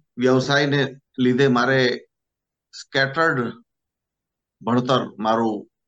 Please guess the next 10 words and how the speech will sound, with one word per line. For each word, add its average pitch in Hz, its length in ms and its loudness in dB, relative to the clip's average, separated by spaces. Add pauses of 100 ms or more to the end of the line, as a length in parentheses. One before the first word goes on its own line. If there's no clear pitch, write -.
(100)
બાર 120 200 0
ધોરણ 113 240 -2
સુધી 107 340 -8
થયું 104 420 -6 (760)
અને 127 120 -4 (140)
પછી 143 600 -4 (640)
એ 120 60 -10
સાયન્સના 131 500 -4
વિદ્યાર્થી 127 540 -2
તરીકે 120 760 -6